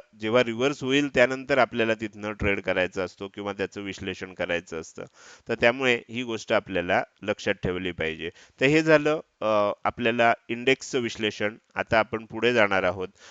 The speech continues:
आणि पुढे जाण्यापूर्वी आणखीन काही महत्त्वाच्या सूचना आहेत.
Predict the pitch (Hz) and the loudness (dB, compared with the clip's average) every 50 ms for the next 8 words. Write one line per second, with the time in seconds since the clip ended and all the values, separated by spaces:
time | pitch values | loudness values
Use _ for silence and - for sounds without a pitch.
0 | - - - 113 123 123 - 127 131 135 135 131 123 127 123 120 127 131 131 120 | -20 -4 -2 -2 -2 -2 -4 -2 0 2 2 2 2 2 -2 -6 -8 -8 -4 -2
1 | 110 110 - - 92 104 110 104 - 131 127 117 123 117 113 113 110 101 98 98 | -2 -2 0 0 -2 -2 -2 -4 -10 -10 -4 0 0 0 0 0 -4 -6 -6 -6
2 | - - 95 85 - - 92 95 110 - - - - - - 113 104 - 107 98 | -6 -4 -4 -4 -4 -2 0 2 2 0 -2 -10 -20 -14 -14 -14 -8 -4 -4 -2
3 | 98 90 82 82 87 80 | 0 0 0 0 -2 -6